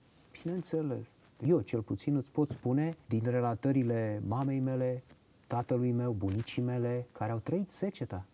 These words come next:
din patruzeci și șase, din România. Să mânca atunci mămăligă făcută cu mălai de mătură.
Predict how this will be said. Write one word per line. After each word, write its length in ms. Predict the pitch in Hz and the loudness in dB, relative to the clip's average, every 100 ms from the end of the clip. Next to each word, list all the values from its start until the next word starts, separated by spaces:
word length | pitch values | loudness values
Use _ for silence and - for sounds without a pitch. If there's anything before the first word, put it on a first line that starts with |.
| _ | _
din 140 | 104 | -4
patruzeci 340 | 101 135 123 - | -2 -4 -4 -2
și 60 | |
șase, 220 | - - - - | -2 -2 -16 -8
din 340 | 110 110 113 117 | -4 -2 -2 -2
România. 460 | 120 143 190 135 - | -2 -2 -2 -4 -10
Să 220 | - - | -6 -2
mânca 340 | 117 113 120 151 | 0 0 2 2
atunci 640 | 135 156 160 - - - _ _ _ - 127 117 | 4 2 2 0 -10 -16 _ _ _ -6 -2 0
mămăligă 420 | 123 120 - 151 | 2 2 2 4
făcută 380 | 143 131 135 147 | 2 0 0 0
cu 120 | 139 | 0
mălai 280 | 127 127 147 | 0 2 2
de 100 | 135 | 4
mătură. 480 | 127 143 - - - | 4 4 2 -6 -10